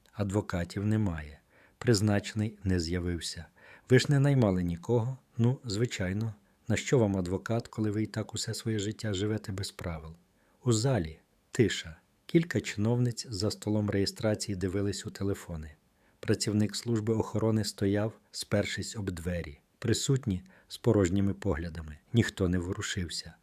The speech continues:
«Вкрасти з магазину булку і шоколадку — вісімдесят сім гривень. І це називається дрібне правопорушення?» «Я називаю це паразитизм.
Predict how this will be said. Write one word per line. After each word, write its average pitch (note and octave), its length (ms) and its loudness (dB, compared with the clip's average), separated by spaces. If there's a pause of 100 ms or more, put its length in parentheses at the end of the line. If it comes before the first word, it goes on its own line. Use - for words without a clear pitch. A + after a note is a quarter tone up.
(120)
«Вкрасти C3+ 540 6
з A2 60 2
магазину A#2 540 6
булку A2 480 0
і F#2 80 0
шоколадку — A2 800 2 (160)
вісімдесят A#2 720 2
сім F#2 200 -2
гривень. D#2+ 420 -2 (360)
І B2 100 2
це - 180 4
називається G#2 720 4
дрібне A2 440 6
правопорушення?» A2+ 960 2 (380)
«Я F#2 180 4
називаю F#2 520 2
це F2 320 -8 (340)
паразитизм. F#2 720 2